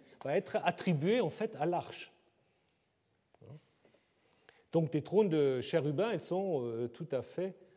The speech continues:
euh, connues, hein. Euh, et on peut encore penser à ce texte du roi Ézéchias, euh, qui en fait va prier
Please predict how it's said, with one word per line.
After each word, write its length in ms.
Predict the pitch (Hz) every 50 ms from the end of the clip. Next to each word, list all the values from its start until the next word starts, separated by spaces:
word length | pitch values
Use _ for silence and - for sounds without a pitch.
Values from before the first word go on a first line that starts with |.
| _ _ - 110
euh, 420 | 110 107 104 107 98 104 110 113 -
connues, 420 | - - 196 202 175 147 147 190 - - - - - - - - _ -
hein. 160 | - 117 156 - - - - - - _ _ _ - - -
Euh, 320 | 107 104 107 107 98 101 107 - 104 101 95 - -
et 340 | 143 147 165 170 165 156 - - - - - _ _ _ _ _
on 1080 | - - _ _ _ _ _ _ _ _ _ _ _ _ _ _ _ _ _ _ _
peut 120 | _ 151 143
encore 260 | 135 - - 143 131
penser 360 | - - 156 139 - - 170
à 80 | 160 151
ce 140 | - -
texte 560 | 127 - - - 160 165 - - - - - 101 101 101 98 - - - - _
du 140 | 131 120 123
roi 260 | 127 117 143 143 135
Ézéchias, 800 | 127 - - - 127 - - - 110 131 190 202 - - - - 104 104 - - _ _ _ - - _ _ _ _ -
euh, 140 | 110 113 120 117
qui 320 | - - - 220 226 220 156
en 80 | 147 143
fait 520 | 139 - - 202 226 226 220 - - - - - - - - -
va 140 | 135 143 139
prier 720 | - - - - 208 220 190 180 175 185 226 240 - -